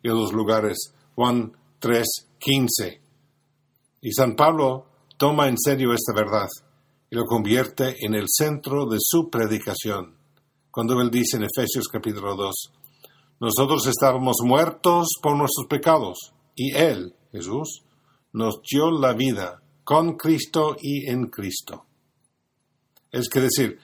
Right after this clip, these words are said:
antes de llegar a Juan tres quince, debemos pasar por la cruz. Y el Señor dice él mismo, en, cuando él describe a Nicodemo en el Evangelio, el precio que se paga por nuestra salvación en Juan tres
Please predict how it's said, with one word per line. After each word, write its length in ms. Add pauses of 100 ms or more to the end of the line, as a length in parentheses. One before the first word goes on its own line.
(440)
antes 420
de 120
llegar 440 (180)
a 80
Juan 300
tres 240 (100)
quince, 640 (640)
debemos 420
pasar 580
por 220
la 200
cruz. 520 (720)
Y 100
el 60
Señor 460 (800)
dice 760
él 220
mismo, 540 (600)
en, 460
cuando 400
él 160
describe 400
a 20
Nicodemo 760 (440)
en 140
el 80
Evangelio, 760
el 120
precio 560
que 100
se 140
paga 460
por 180
nuestra 240
salvación 640
en 140
Juan 340
tres 260